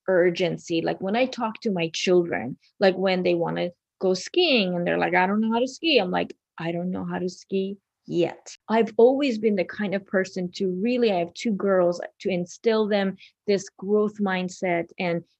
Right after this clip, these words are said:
just be very intentional about how we live our lives. You know, I, I was a Waldorf mom for the longest time, completely screen-free home,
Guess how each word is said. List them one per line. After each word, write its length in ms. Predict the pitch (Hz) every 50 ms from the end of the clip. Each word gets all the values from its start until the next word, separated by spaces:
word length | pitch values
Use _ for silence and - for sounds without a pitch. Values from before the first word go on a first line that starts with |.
| _ _
just 220 | - 233 226 226 -
be 200 | 220 208 - - 185
very 280 | 180 190 202 208 214
intentional 640 | 214 208 208 208 196 202 - - 196 190 180 170 -
about 320 | 170 185 170 170 170 - - - _ _ _ _ -
how 100 | 240 247
we 180 | 247 247 226
live 220 | 214 220 214 202 180
our 200 | 170 165 165 170
lives. 440 | 175 190 208 208 208 202 190 190 190
You 60 | 185
know, 140 | 180 175 175
I, 160 | 170 170 170 165 -
I 80 | 180
was 160 | 175 180 170 170
a 60 | 165
Waldorf 580 | 175 185 180 196 208 196 202 196 185 190 -
mom 320 | 190 185 175 175 175 175 165
for 120 | - 180
the 100 | 175 170
longest 440 | 170 170 175 175 175 175 175 - -
time, 320 | - 190 185 180 175 180 180
completely 580 | - 185 185 - - 226 240 - - 220 202
screen-free 800 | 185 - - - - 190 185 185 180 180 - - 190 180 175 175
home, 420 | 165 170 175 175 175 175 180 175